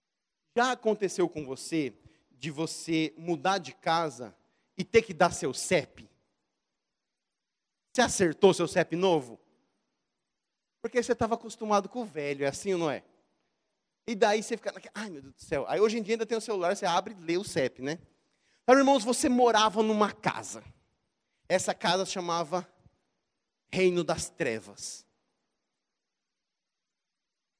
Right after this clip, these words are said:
Mas <laughs> você morava, irmãos. Se você, se você nunca,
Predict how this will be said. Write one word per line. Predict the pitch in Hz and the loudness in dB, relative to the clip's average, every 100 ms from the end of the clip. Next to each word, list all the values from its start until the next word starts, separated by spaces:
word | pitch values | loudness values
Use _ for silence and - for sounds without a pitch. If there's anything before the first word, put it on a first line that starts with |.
| _ _ _ _ _ | _ _ _ _ _
Mas | 147 143 - | -2 -2 -2
<laughs> | - - 110 _ _ _ _ _ _ _ _ | -4 -4 -10 _ _ _ _ _ _ _ _
você | 151 147 156 | -10 -4 4
morava, | 196 269 202 175 | 8 8 8 4
irmãos. | 156 127 107 _ _ _ | 0 -2 -8 _ _ _
Se | - - 156 | -12 -8 -2
você, | 180 208 190 | 0 2 0
se | - | -4
você | 180 160 - 180 | -4 -2 0 0
nunca, | 185 202 240 220 | 2 2 2 0